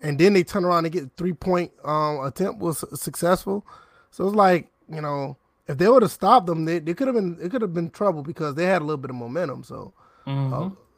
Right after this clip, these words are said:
Speaker 1: you know, so, I mean, L A look like they got their quarterback for right now. Let's see how things change for the following week.
Speaker 2: Right.
Speaker 1: Dallas, um, we'll see what they do as well. I, I, I still think they're, I don't think they're the best team in, in the, in the,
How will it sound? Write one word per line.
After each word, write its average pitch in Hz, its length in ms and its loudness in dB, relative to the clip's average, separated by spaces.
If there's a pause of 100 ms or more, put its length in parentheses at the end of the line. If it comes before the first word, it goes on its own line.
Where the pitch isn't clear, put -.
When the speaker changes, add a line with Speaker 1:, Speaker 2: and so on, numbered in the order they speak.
(120)
Speaker 1:
you 135 80 -10
know, 120 200 -12 (420)
so, 156 240 -4
I 147 60 -2
mean, 160 180 -4
L 202 220 4
A 196 100 4
look 190 160 2
like 180 200 2
they 175 100 0
got 165 220 2
their 147 120 -2
quarterback 151 560 0
for 143 140 -6
right 135 240 -2
now. 139 420 -4 (340)
Let's 131 140 -10
see 170 140 -2
how 147 180 2
things 139 320 -8
change 143 300 -8
for 131 140 -10
the 127 60 -10
following 123 500 -4
week. 131 420 -6 (180)
Speaker 2:
Right. 131 220 -4
Speaker 1:
Dallas, 170 600 0
um, 135 520 -6 (720)
we'll 139 100 -10
see - 160 -6
what 160 160 -2
they 151 100 -2
do 135 240 0
as 127 120 -6
well. 127 320 -2
I, 143 360 4 (120)
I, 143 100 0
I - 40 2
still 151 260 -2
think 135 380 -6
they're, 151 180 -4
I 180 100 6
don't 233 160 4
think 151 220 -4
they're 147 120 -2
the 131 80 -8
best 135 340 -8
team 135 280 -8
in, 127 200 -10
in 131 240 -12
the, 117 200 -10
in 123 80 -12
the, 117 240 -12